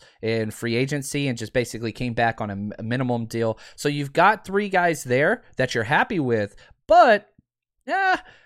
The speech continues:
you could bring some more playmaking ability to that position. There's no doubt. Number ten, ten biggest draft need or positional need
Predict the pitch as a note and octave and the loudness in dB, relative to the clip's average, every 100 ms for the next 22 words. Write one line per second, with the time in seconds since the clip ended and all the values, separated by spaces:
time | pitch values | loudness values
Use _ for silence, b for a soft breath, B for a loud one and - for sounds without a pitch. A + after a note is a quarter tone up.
0 | b - D#3+ A#3 G#3+ A3+ B3 - G#3+ G3 | b -8 -6 -4 -2 0 0 -2 0 2
1 | G3+ G3 G3+ F#3+ - - F3 F3 F3 E3+ | 2 4 4 2 -4 0 2 2 -2 -4
2 | D3+ D3 D3+ C#3+ C3+ - C3+ B2 B2 A2+ | -2 2 2 2 -2 -4 0 0 -2 -6
3 | A2+ - G2 G#2 B2 A2+ G#2+ F#2 - - | -6 -6 -8 -8 -4 -4 -4 -6 -8 -20
4 | - _ _ F#3+ C#4 - C#4 F#3 - - | -20 _ _ 2 2 4 2 2 -4 -20
5 | - - - - - C4 D4 B3 - - | -20 -20 -20 -6 2 4 2 -8 -16 -4
6 | - A#3+ E3+ A#2+ - - _ - C3 E3 | 4 4 4 -2 -4 -16 _ -12 0 4
7 | F#3 - E3+ D#3 D3+ - B - A#2+ A#2 | 4 2 -4 -4 -6 -8 B -2 -2 -2
8 | C3+ A#2+ A3 G#3+ F3+ C3+ C3 B2 | -6 0 0 0 -2 0 0 -2